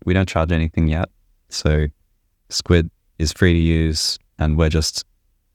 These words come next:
living off funding. But we have a roadmap to funding or to revenue, and that's through revenue sharing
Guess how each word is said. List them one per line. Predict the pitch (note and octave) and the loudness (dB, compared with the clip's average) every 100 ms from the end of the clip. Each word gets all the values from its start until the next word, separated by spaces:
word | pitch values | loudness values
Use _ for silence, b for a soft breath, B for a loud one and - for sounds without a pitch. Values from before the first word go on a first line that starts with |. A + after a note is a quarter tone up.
| _ | _
living | F2 E2+ E2 | 0 2 4
off | D#2+ D#2 - - | 2 0 -6 -20
funding. | - - E2+ G2 B2 G#2+ _ _ _ _ _ _ _ _ | -6 0 2 2 0 -2 _ _ _ _ _ _ _ _
But | F#2 F#2 | 0 0
we | F2+ F#2 | 0 2
have | G2+ G#2 | 2 2
a | |
roadmap | F2+ F2 E2+ E2 | 2 2 2 0
to | - E2 D#2 D2+ | -4 -4 -2 -2
funding | - F#2 F2+ F2+ F2 E2+ _ _ - | -2 0 2 0 0 -4 _ _ -4
or | F#2 | -2
to | D#2+ E2+ D#2+ | 0 -2 0
revenue, | E2+ E2 E2 E2 D#2 - | 0 0 0 0 -4 -4
and | E2+ E2 E2 E2 | -2 0 0 0
that's | F#2 - | -2 -2
through | - F2 E2 D2+ E2+ _ | -6 -2 -2 -2 -6 _
revenue | F2+ F2+ E2+ F2+ E2 | -4 -2 0 2 0
sharing | - F#2 G2 A2+ | 0 0 0 0